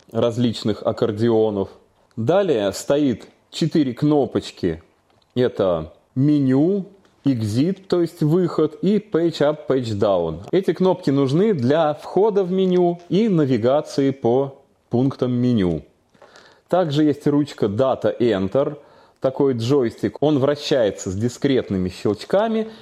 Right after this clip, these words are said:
и также нажимается внутрь. То есть, э,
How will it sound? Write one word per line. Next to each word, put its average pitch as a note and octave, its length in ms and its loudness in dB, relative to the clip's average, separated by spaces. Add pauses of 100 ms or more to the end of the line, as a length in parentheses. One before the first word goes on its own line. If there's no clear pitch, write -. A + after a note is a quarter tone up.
(320)
и A3 180 2
также D#3+ 680 0 (280)
нажимается C3+ 1120 0 (240)
внутрь. G#2+ 600 0 (280)
То B2+ 100 2
есть, A#2+ 200 -2
э, F2+ 800 2